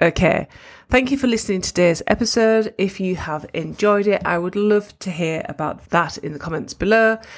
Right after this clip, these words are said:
Again, any questions, I will personally respond to those. And if you would like to leave me a review, I would be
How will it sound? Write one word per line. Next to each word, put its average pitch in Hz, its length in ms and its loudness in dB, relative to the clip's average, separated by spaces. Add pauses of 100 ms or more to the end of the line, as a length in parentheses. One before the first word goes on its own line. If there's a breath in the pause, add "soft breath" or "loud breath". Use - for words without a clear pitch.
(160 loud breath)
Again, 185 360 2
any 254 200 0
questions, 196 600 -2
I - 140 -2
will 165 180 -6
personally 165 460 0
respond 208 640 0 (100)
to - 120 -14
those. 185 360 -4 (600 loud breath)
And 196 320 4
if 220 200 -2
you 285 460 -2 (100)
would 160 160 -6
like 170 400 -6 (200)
to 196 420 4 (280 loud breath)
leave 190 320 2
me 175 160 0
a 156 60 -4
review, 160 500 -2
I 156 160 -2
would 156 160 -4
be 143 220 -6